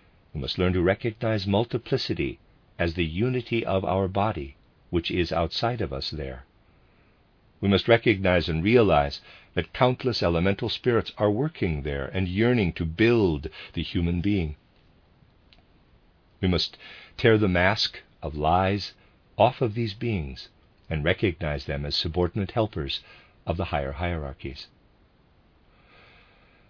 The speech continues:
The desire is often expressed for an easier, more popular version of title Theosophy than is present in the book Theosophy.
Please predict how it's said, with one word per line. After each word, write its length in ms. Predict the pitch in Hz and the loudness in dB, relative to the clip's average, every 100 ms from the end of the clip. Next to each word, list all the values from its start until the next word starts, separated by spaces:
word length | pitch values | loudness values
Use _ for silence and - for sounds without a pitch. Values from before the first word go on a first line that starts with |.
| _ _ _ _ _ _ - | _ _ _ _ _ _ 0
The 120 | 113 | 4
desire 400 | 117 113 131 143 | 6 6 6 6
is 140 | 151 120 | 4 4
often 260 | 117 131 | 2 0
expressed 540 | 123 - - 104 113 - | -4 -4 2 4 4 0
for 140 | 110 | 0
an 200 | 104 110 | 0 0
easier, 460 | - 117 101 113 110 | -2 -2 4 6 6
more 180 | 107 101 | 4 0
popular 520 | - 95 - 107 110 | 2 0 2 0 0
version 460 | 90 87 87 95 95 | 2 2 2 -2 0
of 320 | 90 90 87 | 0 -2 -2
title 260 | 87 85 85 | -4 -2 0
Theosophy 720 | 113 117 117 87 76 71 - _ _ _ _ - | 2 2 2 -2 -4 -8 -10 _ _ _ _ -2
than 160 | 98 95 | 2 2
is 100 | 87 | 0
present 420 | - 117 95 78 | 4 4 2 -2
in 100 | 73 | -4
the 60 | 69 | -6
book 200 | 71 - | -8 -8
Theosophy. 680 | 82 65 65 - - 69 | -6 -6 -8 -10 -10 -14